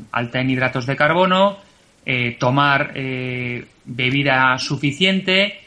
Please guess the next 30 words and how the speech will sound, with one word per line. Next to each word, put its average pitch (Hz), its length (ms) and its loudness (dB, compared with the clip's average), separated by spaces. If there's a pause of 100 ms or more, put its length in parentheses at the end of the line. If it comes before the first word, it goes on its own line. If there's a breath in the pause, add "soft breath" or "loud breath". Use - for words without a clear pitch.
(140)
Ya 151 220 2
una 170 180 2
vez 165 180 0
cubierto 160 800 -2
esas 165 300 0
premisas, 185 600 0
esas 143 180 -4
primeras 147 320 0
pre-, 156 380 -4
premisas, 180 640 -2 (100)
es 165 180 -2
cuando 151 360 0
ya 143 220 2
estoy 147 440 0
a 131 120 0
favor 135 360 -2
que 135 100 -4
se 123 200 -6
puede 147 300 0
utilizar 143 340 -2
ayudas 135 300 0
ergonutricionales. 120 680 -4 (320 soft breath)
Si - 180 0
no 170 180 4
cumplimos 185 800 2 (380)
la 127 180 0
base 147 300 2
bien, 170 380 0
no 143 300 2
soy 139 240 -4